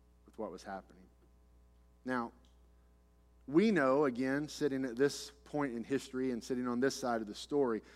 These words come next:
that when we look at the Bible, we now understand that a biblical image of a successful person in leadership or a successful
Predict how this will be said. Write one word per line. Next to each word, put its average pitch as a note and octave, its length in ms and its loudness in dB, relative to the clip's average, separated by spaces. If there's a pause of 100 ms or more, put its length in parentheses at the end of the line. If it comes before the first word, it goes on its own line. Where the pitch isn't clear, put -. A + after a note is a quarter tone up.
(160)
that D3 120 4
when D3 140 4
we C#3+ 100 2
look E3 240 4
at G3 120 2
the C3 80 -2
Bible, B2+ 520 6
we B2+ 100 0
now E3+ 320 8
understand B2+ 540 -2
that A2 80 0
a A2 40 0
biblical F3 560 6
image B2+ 600 2 (320)
of C#3 160 6
a C#3 80 4
successful D3+ 1120 0 (200)
person D#3+ 360 2
in B2+ 180 0
leadership A#2+ 680 2
or A2+ 160 -4
a G#2+ 40 -6
successful C3+ 720 -2